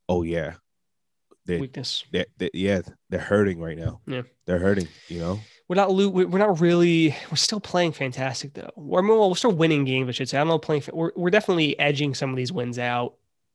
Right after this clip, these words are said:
Speaker 1: It's
Speaker 2: And, and
Speaker 1: gut,
Speaker 2: listen,
Speaker 1: it's, it's gut check
Speaker 2: props to,
Speaker 1: games.
Speaker 2: props to Kyrie since Harden has left, and the last four games where he's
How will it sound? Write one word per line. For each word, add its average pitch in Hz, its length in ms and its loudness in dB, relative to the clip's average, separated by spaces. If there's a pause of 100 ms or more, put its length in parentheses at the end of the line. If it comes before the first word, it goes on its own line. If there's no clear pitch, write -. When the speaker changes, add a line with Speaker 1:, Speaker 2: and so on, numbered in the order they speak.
(460)
Speaker 1:
It's 120 120 4
Speaker 2:
And, - 100 0
and - 80 6
Speaker 1:
gut, - 80 6
Speaker 2:
listen, 196 160 4
Speaker 1:
it's, - 240 -10
it's 107 140 -6
gut 101 240 0
check - 280 -6 (260)
Speaker 2:
props 208 460 0
to, 202 80 0
Speaker 1:
games. - 120 -14 (120)
Speaker 2:
props 208 280 -2
to 185 80 -2
Kyrie 147 500 2
since 170 400 0
Harden 160 360 0
has 139 220 -2 (380)
left, 143 520 -2 (100)
and 139 180 0 (260)
the 165 120 2
last 196 180 6
four 165 180 4
games 143 240 4
where 135 80 -2
he's 131 260 -2